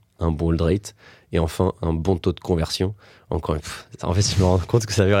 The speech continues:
tellement rien dire, ça dépend tellement de, mais, mais, mais bon, je donne des chiffres comme ça, on n'est pas dans le bullshit, on est dans le concret.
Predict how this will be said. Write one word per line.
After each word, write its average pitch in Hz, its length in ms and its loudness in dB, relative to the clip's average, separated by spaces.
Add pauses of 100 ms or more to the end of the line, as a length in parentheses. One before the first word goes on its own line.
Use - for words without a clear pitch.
(140)
tellement 127 300 2
rien 120 160 2
dire, 127 160 0
ça - 100 -2
dépend 98 200 0
tellement 120 360 0
de, 98 180 2 (580)
mais, 95 220 2
mais, 92 240 2
mais 95 380 2
bon, 90 180 2
je 90 60 -4
donne 101 160 0
des 101 100 2
chiffres - 280 -4
comme 104 140 2
ça, 107 140 2
on - 20 2
n'est 101 100 2
pas 101 120 0
dans 95 100 2
le 95 60 0
bullshit, 92 420 -4
on 95 60 0
est 92 40 2
dans 87 60 2
le 87 60 0
concret. 104 420 0